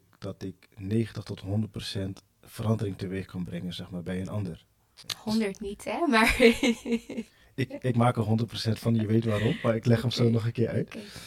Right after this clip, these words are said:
Speaker 1: Maar, ehm, ook al is het negentig procent, dat, dat is geweldig.
Speaker 2: Ja.
Speaker 1: Dat is geweldig en zoveel kracht.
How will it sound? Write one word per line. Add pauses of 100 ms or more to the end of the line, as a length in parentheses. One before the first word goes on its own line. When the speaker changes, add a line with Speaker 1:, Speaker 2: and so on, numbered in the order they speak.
(520)
Speaker 1:
Maar,
ehm, (1500)
ook
al
is
het
negentig
procent,
dat, (180)
dat
is
geweldig.
Speaker 2:
Ja.
Speaker 1:
Dat
is
geweldig
en
zoveel
kracht.